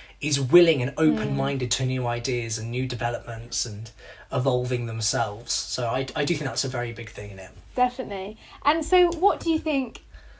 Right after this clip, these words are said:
Speaker 2: looking at the whole year that we've just had, what do you think you've learned as a result of this? Maybe about yourself or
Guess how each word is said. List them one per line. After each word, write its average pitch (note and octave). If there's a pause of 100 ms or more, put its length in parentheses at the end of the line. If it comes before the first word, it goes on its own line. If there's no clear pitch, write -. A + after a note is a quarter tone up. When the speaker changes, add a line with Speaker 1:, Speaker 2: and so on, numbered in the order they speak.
(120)
Speaker 2:
looking C#4
at B3+
the B3+
whole B3+
year A3
that G3+
we've A3+
just -
had, G#3+
what D#4
do -
you E4+
think D#4
you've C4+
learned A3
as A3
a -
result G#3+
of G3+
this? G#3+
Maybe B3
about A#3+
yourself A#3
or A3